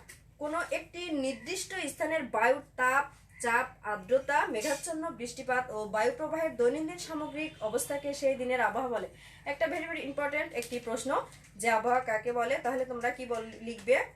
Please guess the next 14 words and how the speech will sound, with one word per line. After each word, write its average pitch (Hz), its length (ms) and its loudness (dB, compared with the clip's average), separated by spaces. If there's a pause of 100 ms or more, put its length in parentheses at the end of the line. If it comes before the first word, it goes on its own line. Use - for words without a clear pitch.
(360)
এ 214 80 -6
ধরনের 247 260 0
প্রশ্ন 240 280 -6
তোমাদের 240 280 0
আসে 220 240 2
পরীক্ষায়, 247 480 -4
তাহলে 233 320 0
সেটা 247 280 0
হতে 247 200 -6 (100)
হবে 233 280 4 (460)
কোনো 226 200 -2
একটি 285 280 0
নির্দিষ্ট 240 560 -6
স্থানের 247 560 0